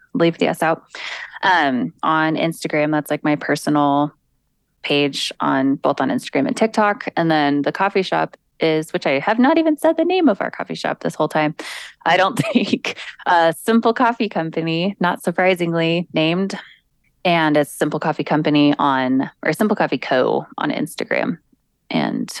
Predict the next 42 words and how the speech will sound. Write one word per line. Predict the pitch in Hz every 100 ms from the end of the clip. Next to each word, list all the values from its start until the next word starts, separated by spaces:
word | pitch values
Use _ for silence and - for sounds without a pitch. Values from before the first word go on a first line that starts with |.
| -
our | 170
websites | - 175 - 175 -
and | 185
stuff | 185 190
are | 196
named | 190 185
the | 196
same | - 185
thing | 190 262 262 254
if | 254 233
anybody | 220 214 208
wants | 208 -
to |
follow | 190 196 190 196
along. | 202 202 196 - - - - - _ _ _ -
I | 180
am | 175 175
an | 175
open | 170 175 170
book, | 165 170
and | 160
I | 160
share | 170 160
lots | 156 156
about | 160 160 156 -
our, | 147 147 147 165 _ _ -
our | 165
slow | 170 165 160
living | 160 156 165
journey | 165 165 160 165 165
on | 139
my | -
personal | - 196 185 175
page, | 170 165 165 -
and |
then | 151
lots | 143 143
about | 139 143
our | 139
jars | 139 139 139 139
and | 143
stuff | - 139 -